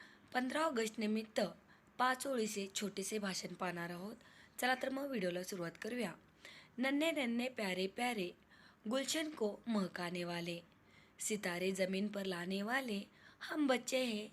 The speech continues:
हिंदुस्तान के, हम बच्चे हैं हिंदुस्तान के." माझे नाव स्वरा आहे आणि मी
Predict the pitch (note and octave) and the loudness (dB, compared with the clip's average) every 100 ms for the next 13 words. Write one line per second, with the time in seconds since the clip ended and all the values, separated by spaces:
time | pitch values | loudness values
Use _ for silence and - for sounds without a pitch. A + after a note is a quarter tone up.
0 | - A3 G3 F#3 F3+ - E3+ E3 E3 E3+ | -4 2 4 4 0 -2 -6 -6 -6 -8
1 | E3 - - A#3+ A#3 G3 - G#3+ G3+ A3+ | -10 -12 -4 0 2 2 0 -4 -4 -6
2 | D4+ - - G#3+ G#3 F3+ F3 - E3+ E3 | -10 -18 -6 0 2 2 -4 -8 -8 -8
3 | - E3+ - - - - - - - - | -8 -8 -8 -16 -20 -20 -20 -20 -14 0
4 | B3+ C4 D4+ G#3+ G3 - - - - - | 0 2 0 0 -2 -10 -20 -20 -14 -8
5 | G#3+ G3+ F3+ F3 F3 E3+ - - - - | 0 2 2 0 -2 -4 -10 -20 -20 -8
6 | F#3 G3 G#3 G#3 - | -2 2 2 2 -2